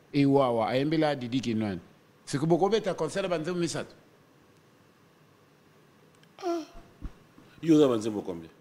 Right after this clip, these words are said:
Speaker 1: Na nombre, écoute, faut na banda ko compter, ko compter.
Speaker 2: Pardon.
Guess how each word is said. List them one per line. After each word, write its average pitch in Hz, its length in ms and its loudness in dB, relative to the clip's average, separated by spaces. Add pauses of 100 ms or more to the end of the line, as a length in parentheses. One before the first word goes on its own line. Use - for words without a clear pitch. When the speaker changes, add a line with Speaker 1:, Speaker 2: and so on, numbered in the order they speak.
(180)
Speaker 1:
Na 135 200 4
nombre, 160 300 2
écoute, 135 220 -4
faut 165 120 2
na 156 120 2
banda 117 200 0
ko 104 120 -6
compter, 107 320 -6
ko 104 100 -4
compter. 85 320 -8 (2500)
Speaker 2:
Pardon. 104 320 -8